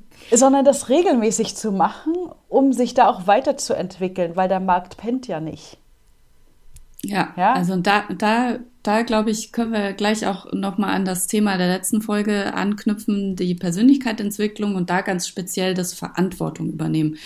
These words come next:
Speaker 1: Ja.
Speaker 2: Ich, nat-, also auch da, wie gesagt, ich will auch nicht sagen, „Ach, das ist doch alles ganz einfach.“ Ich weiß, also, ähm, ich glaub, wir sind jetzt auch, ähm, äh, Selbstständige, die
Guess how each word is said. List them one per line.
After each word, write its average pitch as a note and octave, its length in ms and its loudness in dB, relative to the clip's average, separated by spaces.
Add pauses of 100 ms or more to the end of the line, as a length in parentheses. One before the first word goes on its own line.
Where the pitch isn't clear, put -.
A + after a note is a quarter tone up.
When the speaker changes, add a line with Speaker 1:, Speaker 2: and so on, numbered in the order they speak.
(380)
Speaker 1:
Ja. G3+ 100 -2
Speaker 2:
Ich, - 260 -6
nat-, F#3 240 -2
also G3 320 0
auch F#3 180 2
da, A3 320 2
wie G3+ 100 -2
gesagt, G3+ 360 -2
ich F3 140 -6
will F#3+ 100 -2
auch F#3 180 -4
nicht G3+ 180 -6
sagen, F#3 280 -2
„Ach, F3 120 -4
das F3+ 200 -6
ist F3+ 140 -6
doch E3+ 100 -6
alles F3 200 -6
ganz E3+ 200 -4
einfach.“ F#3+ 400 -4
Ich F3 140 -8
weiß, G3+ 360 -2
also, E3+ 320 -2 (560)
ähm, F3+ 340 2
ich F3 200 -8
glaub, F3+ 400 -2 (400)
wir F#3+ 480 0
sind G#3 180 0
jetzt F#3+ 200 -4
auch, F#3 380 -4
ähm, F3+ 500 -4
äh, F3 420 -2
Selbstständige, F3+ 580 -2
die F3 300 0